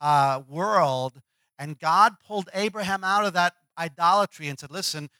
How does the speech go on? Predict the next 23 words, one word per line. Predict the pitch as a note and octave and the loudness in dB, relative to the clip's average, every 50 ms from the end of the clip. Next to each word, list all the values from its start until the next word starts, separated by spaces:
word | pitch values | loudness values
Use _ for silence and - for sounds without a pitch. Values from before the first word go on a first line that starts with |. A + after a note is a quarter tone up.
| _ _ | _ _
you're | C3 D#3+ F#3 | -12 -8 -4
not | G3 G#3 G3+ - | -2 -2 -2 -2
gonna | G3+ G3 | -4 -4
be | G3 | -4
a | F#3+ F#3 | -4 -4
part | _ - F#3+ F#3 | _ -4 -6 -2
of | F3 F3 | 0 0
idolatry. | F3 F3 D#3 F3 F3+ F3+ F3+ E3+ - - C#3+ | 0 0 2 2 2 2 2 0 -2 -8 -10
You're | C3 C#3+ E3 | -8 -8 -8
gonna | E3+ G3 G3 F3+ | -8 -8 -10 -8
worship | E3 F3+ F#3 E3+ - - - _ | -8 -6 -8 -8 -8 -12 -16 _
Jehovah | D3 C3 C3 C#3+ C#3 C3 C#3 | -14 -14 -12 -12 -14 -14 -14
God, | - D#3 D3+ C#3+ C#3+ C#3+ - _ _ _ _ - | -8 -2 0 0 0 0 -2 _ _ _ _ -18
and | B2+ C3+ C3+ | -16 -14 -8
you're | C3+ D#3 F3 | -6 -6 -6
going | F3 F3+ G3 G3 G3+ | -2 0 0 0 0
to | F#3+ F3 | -2 -4
have | E3 F3+ E3+ | -4 -4 -4
a | F3+ F3 | -6 -8
land | D#3 D#3+ F#3 G3+ G3+ F#3+ F3 D#3 D3 | -10 -8 -8 -6 -6 -6 -8 -8 -10
all | D3 D3+ D#3+ F3+ G3+ | -8 -2 0 0 0
your | G#3 A3 A#3 A#3 A#3+ | 0 0 -2 0 2
own | C4 C4 A3+ G3 F#3 F#3 F#3+ G#3 G#3+ | 4 4 4 4 2 0 -2 -4 -8